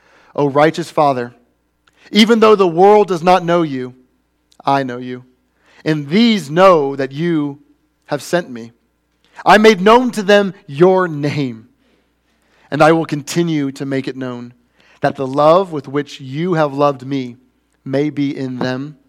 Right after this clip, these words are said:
and I in them." See, Jesus draws a line here.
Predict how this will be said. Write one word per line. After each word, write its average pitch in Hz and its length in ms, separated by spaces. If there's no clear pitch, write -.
and 127 160
I 135 460
in 127 200
them." 117 300
See, 143 100
Jesus 175 400
draws 165 280
a 147 40
line 143 320
here. 120 280